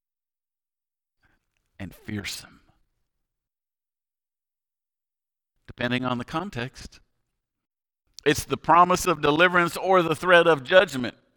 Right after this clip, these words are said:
from the prophets. And on multiple occasions, it's both of those at once. Promise of the coming king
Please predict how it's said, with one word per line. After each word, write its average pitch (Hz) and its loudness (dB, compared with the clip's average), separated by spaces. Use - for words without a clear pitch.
from 127 -6
the 113 -6
prophets. 107 -6
And 151 2
on 143 6
multiple 151 0
occasions, 175 -2
it's 180 -2
both 185 8
of 185 -2
those 180 4
at 170 4
once. 185 -6
Promise 156 0
of 85 -18
the 87 -16
coming 101 -14
king 107 -12